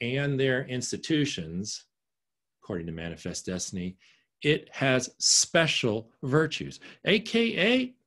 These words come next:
it's better than anything else. It's that special. That's why we get to move forward, according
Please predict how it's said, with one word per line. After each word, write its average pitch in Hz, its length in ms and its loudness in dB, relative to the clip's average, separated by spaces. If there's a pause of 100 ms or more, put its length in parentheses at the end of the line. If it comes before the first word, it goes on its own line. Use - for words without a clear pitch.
(160)
it's 214 200 0
better 226 640 2 (420)
than 170 160 -4
anything 135 420 2
else. - 580 -2 (720)
It's 208 340 6
that 220 560 2 (120)
special. - 720 0
That's 240 300 -2
why 151 180 0
we 113 160 0
get 107 240 0
to 113 120 -4
move 104 240 0
forward, 87 500 -2
according 131 640 0